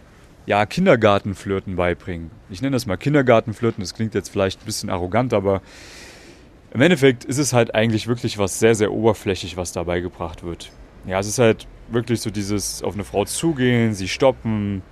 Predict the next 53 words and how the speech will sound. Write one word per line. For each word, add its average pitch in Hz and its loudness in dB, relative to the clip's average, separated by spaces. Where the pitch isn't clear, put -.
sagen, 107 4
dass 101 -2
man, 95 -4
äh, 90 -2
dass 90 -6
man 90 -6
sie, 87 -10
sie 90 -6
gesehen 120 0
hat, 107 0
ob - -14
sie - -12
Deutsch 120 4
spricht, - -6
vorher 104 0
noch 92 -6
fragen 95 -4
vielleicht, 90 -6
äh, 90 -2
ihr 98 -4
ein 98 -6
Kompliment 117 0
machen. 101 -2
Und - -10
dann 101 0
halt 101 2
hat 107 -4
man 104 -2
so 98 -4
fünf, 107 -6
sechs 101 -2
Sachen, 107 -2
an 95 -2
denen 95 -4
man 95 -4
sich 87 -8
festhält, 104 -2
um 95 -8
das 90 -8
Gespräch - -4
irgendwie, 101 -4
äh, 98 4
zu - -8
führen, 107 0
was 98 -2
dann 101 -4
irgendwie 95 -6
so 92 -6
zwei 92 -4
Minuten 135 -2
geht 120 4
und 95 -6
dann, 98 -2